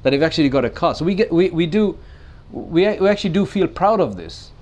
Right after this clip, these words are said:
Um, but mashallah, in Malaysia, they're also trying, I mean, there's also the people who are trying to focus on their deen as well,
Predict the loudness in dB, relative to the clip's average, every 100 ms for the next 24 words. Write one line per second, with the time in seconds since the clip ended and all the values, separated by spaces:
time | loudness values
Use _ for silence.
0 | -20 -20 -20 -20 -20 -20 -4 0 0 0
1 | -6 -12 -2 0 2 2 2 2 2 2
2 | 2 0 0 0 0 -4 -2 -2 0 -2
3 | -2 -4 -2 -2 -2 -4 -2 -4 -2 -4
4 | -4 -4 -4 -4 -4 -6 -8 -6 -6 -2
5 | -4 -4 -8 -6 -4 -4 -2 -2 -2 -4
6 | -2 -2 -4